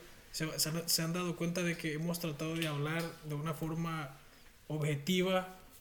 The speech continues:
y la verdad es que hemos, no estamos lejos, en verdad. Yo, yo, pues, pues, te, uno tiene que, no nos puede quitar lo bailado, como dice el dicho, ¿verdad? Eh, estamos en una fase de eliminatoria donde ya, pues, ya casi se va a acabar esta eliminatoria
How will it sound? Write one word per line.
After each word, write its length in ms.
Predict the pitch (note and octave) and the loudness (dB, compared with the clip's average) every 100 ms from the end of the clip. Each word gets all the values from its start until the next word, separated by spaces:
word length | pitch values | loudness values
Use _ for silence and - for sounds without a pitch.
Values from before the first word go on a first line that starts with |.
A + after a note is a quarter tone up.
| - | -2
y 240 | D#3+ D#3+ | 4 4
la 100 | D#3 | 4
verdad 260 | D3+ D3+ E3+ | 2 2 2
es 120 | F3 | 0
que 100 | - | 0
hemos, 480 | F3 F3+ E3 - - - | 0 2 2 2 0 -2
no 200 | C#3+ D3+ | -4 0
estamos 420 | E3+ G#3+ G#3+ F3+ | 0 2 2 4
lejos, 540 | C#3+ F3 A#3+ F#3 - - - | 4 2 2 0 -2 -12 -8
en 140 | C#3 C#3+ | -2 0
verdad. 300 | C3+ C#3+ C#3+ | 0 -2 -2
Yo, 160 | C#3+ | -2
yo, 180 | C#3+ C#3+ C#3 | -2 -4 -4
pues, 140 | D3+ C#3 | -4 -2
pues, 340 | D3+ C3+ - - - - | -2 -2 -6 -12 -20 -8
te, 140 | C#3+ C#3 | -6 -4
uno 320 | C#3 D3 D3+ F3 | -4 -2 -2 0
tiene 260 | F3 F3+ | 0 0
que, 200 | F3 E3+ | -2 -2
no 240 | C#3+ D3 D#3 | -2 -2 -2
nos 120 | F#3 | 0
puede 240 | F#3 F#3 | 2 2
quitar 300 | F#3 D#3+ F3 | 0 -2 0
lo 120 | F3 | 2
bailado, 500 | E3 C#3+ D3 F#3+ F3+ | 2 0 0 0 -2
como 180 | E3+ D3+ | -4 -4
dice 160 | D3 E3 | -2 -2
el 100 | D3+ | -2
dicho, 300 | D#3+ F3 D3+ | -2 -2 -4
¿verdad? 320 | C3+ D3+ F3 - - - - - - - - | -4 -6 -8 -10 -18 -20 -20 -20 -20 -20 -6
Eh, 280 | E3+ D#3 D3+ | -2 0 0
estamos 340 | D#3 D#3+ F3 G3 | -2 0 2 2
en 80 | F#3+ | 2
una 420 | F#3 G3 F3+ D3+ - | 2 2 2 0 0
fase 360 | - F#3+ - F#3+ | 4 6 6 6
de 80 | F3+ | 4
eliminatoria 680 | F3 E3 D3+ C#3 E3+ F3+ E3 | 4 2 0 0 2 2 2
donde 260 | F3+ F3+ | 0 0
ya, 240 | D3+ D#3 E3 | 0 -2 -2
pues, 120 | D#3+ | -4
ya 120 | D#3 | -2
casi 180 | D3+ E3+ | 0 2
se 100 | E3 | 2
va 80 | D3+ | 2
a 40 | |
acabar 280 | D3 D#3 D3+ | 0 -2 0
esta 200 | E3 E3 | -2 -2
eliminatoria 760 | D#3 D#3 D3 C#3 E3 E3+ E3+ | -4 -4 -4 -4 -2 -2 -2